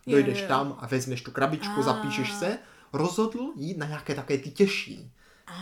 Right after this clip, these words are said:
Speaker 2: Takové takzvané jako mystery nebo multikešky.
Speaker 1: Mhm.
Speaker 2: A ty fungují v zásadě tak, že jdeš na jedno stanoviště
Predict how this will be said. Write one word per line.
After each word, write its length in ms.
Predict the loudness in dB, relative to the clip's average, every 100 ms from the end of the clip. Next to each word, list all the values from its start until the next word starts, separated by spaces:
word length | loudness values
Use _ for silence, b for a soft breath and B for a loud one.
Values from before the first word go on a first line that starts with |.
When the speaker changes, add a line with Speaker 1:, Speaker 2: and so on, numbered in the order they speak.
| -4
Speaker 2:
Takové 280 | 0 0
takzvané 500 | 0 -4 -6 -4 -4
jako 240 | -4 -2 -2
mystery 640 | 0 0 0 -2 -2 0
nebo 220 | -2 0
multikešky. 1160 | 2 4 4 2 0 -6 -6 -10 -10 -14 -16 -12 -4
Speaker 1:
Mhm. 320 | 0 0 -2
Speaker 2:
A 60 |
ty 120 | -2 -4
fungují 460 | -2 -4 -4 -6
v 60 | -2
zásadě 500 | 0 -2 -4 -6 -8
tak, 420 | -8 -6 -6 -8
že 140 | -8 -4
jdeš 180 | -4 0
na 120 | 0
jedno 200 | 0 -6
stanoviště 840 | -8 -6 -6 -6 -10 -8 -4 -6